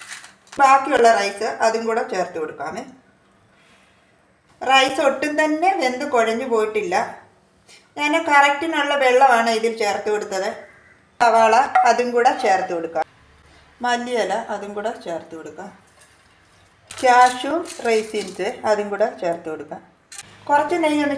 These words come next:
ചേർത്ത് കൊടുക്കുകയാണ്. നെയ്യ് ഇതിൽ ആവശ്യത്തിനുണ്ട്, അതുകൊണ്ട് ഞാൻ അധികം ചേർത്ത് കൊടുക്കുന്നില്ല. ഞാൻ ഒന്നുകൂടെ ഒന്ന് അടച്ച് വെച്ച് കൊടുക്കുകയാണ്. ഇത്രയും ഞാൻ ലോയിൽ എണ്ണാക്കിയിട്ടുണ്ട്. ഇതിൻ്റെ ഈ ഹോൾ ഒന്ന് അടച്ച് വെച്ച് കൊടുക്കുകയാണ്,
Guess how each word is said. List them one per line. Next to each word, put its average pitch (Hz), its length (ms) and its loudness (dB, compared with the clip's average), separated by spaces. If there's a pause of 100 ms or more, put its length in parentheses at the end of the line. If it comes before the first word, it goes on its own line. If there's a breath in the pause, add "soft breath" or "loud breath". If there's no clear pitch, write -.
ചേർത്ത് 247 280 2
കൊടുക്കുകയാണ്. 247 340 2 (120)
നെയ്യ് 269 240 0
ഇതിൽ 285 140 -4 (120)
ആവശ്യത്തിനുണ്ട്, 254 680 0
അതുകൊണ്ട് 247 320 -2
ഞാൻ 254 180 2
അധികം 247 260 -4
ചേർത്ത് 214 300 2
കൊടുക്കുന്നില്ല. 226 440 -4 (800)
ഞാൻ 294 160 -4
ഒന്നുകൂടെ 285 300 2
ഒന്ന് 262 120 2 (160)
അടച്ച് 240 260 0
വെച്ച് 233 200 0
കൊടുക്കുകയാണ്. 214 480 0 (500 soft breath)
ഇത്രയും 269 300 0
ഞാൻ 262 100 2 (100)
ലോയിൽ 254 360 4
എണ്ണാക്കിയിട്ടുണ്ട്. 226 720 -2 (1160)
ഇതിൻ്റെ 269 260 0
ഈ 269 120 -4
ഹോൾ 254 260 4 (100)
ഒന്ന് 233 160 2
അടച്ച് 214 300 0
വെച്ച് 214 220 -4
കൊടുക്കുകയാണ്, 202 480 0